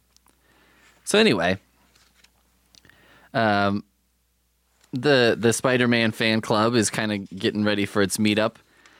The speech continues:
and they're meeting up at what appears to be the, uh, nightclub from the beginning of Temple of Doom, where they were spinning around those bottles and stuff, and I'm like, "Is that what clubs used to look like? That's much cooler."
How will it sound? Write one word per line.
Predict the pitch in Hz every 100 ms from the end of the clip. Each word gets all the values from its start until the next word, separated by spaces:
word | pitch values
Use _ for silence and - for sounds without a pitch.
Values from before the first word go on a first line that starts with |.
| -
and | 139 135
they're | 135
meeting | 143 147 135
up | 127 135
at | 110
what | 110 117
appears | 110 120 113 110
to | 113
be | 110 110
the, | 107 104 101
uh, |
nightclub | 101 101 107 - 113 107
from | - 110
the | 104
beginning | 98 95 107 104
of | 101
Temple | - 110 95 104
of | 98
Doom, | 95 101 117 120 _ _ _ _ _ - _
where | 107
they | 107
were | 101
spinning | - - 104 101
around | 98 101 101
those | 101
bottles | 90 95 101 104 104
and | 107 101
stuff, | - 107 110 -
and | 95
I'm | 92
like, | 92 95
"Is | 110
that | 120 302
what | 302 -
clubs | 294 302 320
used | 302 -
to |
look | 254 -
like? | - 277 302 - - _
That's | - 240
much | 214 -
cooler." | - 330 185 101 90